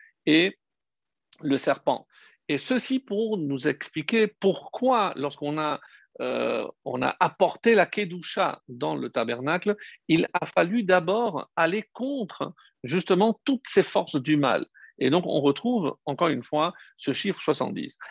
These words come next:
Un livre qui s'appelle Lelot Ephraim demande, « Mais pourquoi ce chiffre soixante-dix ? » Et il dit, « Soixante-dix, c'est la valeur numérique de quelle lettre ?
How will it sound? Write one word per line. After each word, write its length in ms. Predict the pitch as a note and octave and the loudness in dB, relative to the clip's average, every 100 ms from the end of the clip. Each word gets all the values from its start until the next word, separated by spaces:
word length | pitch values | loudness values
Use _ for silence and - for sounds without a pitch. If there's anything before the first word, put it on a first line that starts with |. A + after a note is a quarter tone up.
| - - | -6 2
Un 120 | E3 | 6
livre 240 | G#3+ C#4 | 8 6
qui 80 | - | 4
s'appelle 200 | G3+ E3 | 2 4
Lelot 180 | D3 G3 | 4 4
Ephraim 380 | E3+ - F3+ C#3 | 2 0 0 0
demande, « 320 | C3 F3 G#3+ | 0 -2 -2
Mais 80 | G3 | -4
pourquoi 260 | A3 - | -4 -6
ce 120 | D#4+ D3+ | -6 -8
chiffre 320 | - B3+ - | -8 -12 -12
soixante-dix ? » 720 | - C3 - A2+ - - - - - - - | -6 -6 -6 -12 -14 -16 -18 -20 -20 -8 2
Et 100 | F#3 | 2
il 240 | F#3 F#3 | 4 2
dit, « 380 | B3+ A3+ - - | 2 2 0 -6
Soixante-dix, 1080 | - - F3 F#3 - F3 D#3+ D#3 B3 F3+ - G#3+ - - | -10 0 2 2 0 -2 -2 -2 -2 -2 -6 -6 -10 -10
c'est 160 | - E3+ | 2 6
la 100 | E3+ | 6
valeur 340 | F3 F#3+ G3+ | 4 2 -4
numérique 440 | D#3 D#3+ D#3 F#3+ | -4 -4 -4 -4
de 100 | C#3 | -4
quelle 320 | C#3 - E3 C3 | -4 0 2 2
lettre ? 440 | A#2 A2 C3 - | 0 -2 -4 -8